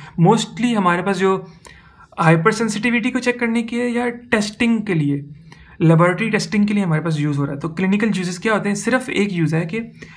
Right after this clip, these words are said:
पल्मोनरी फंक्शन टेस्टिंग। हमने पल्मोनरी फंक्शन टेस्ट करना है किसी बंदे का, तो हम उसको हिस्टामिन चेक करेंगे, क्योंकि हिस्टामिन का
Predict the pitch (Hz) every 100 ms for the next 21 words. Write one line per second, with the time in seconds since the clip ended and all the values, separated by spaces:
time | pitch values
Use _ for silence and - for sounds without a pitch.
0 | - - 190 190 240 240 175 160 190 180
1 | 160 - 156 165 190 202 190 202 214 180
2 | 160 214 208 208 - 165 160 175 165 156
3 | 147 151 175 175 170 180 170 196 175 190
4 | 175 160 160 156 160 190 214 185 165 214
5 | 214 208 226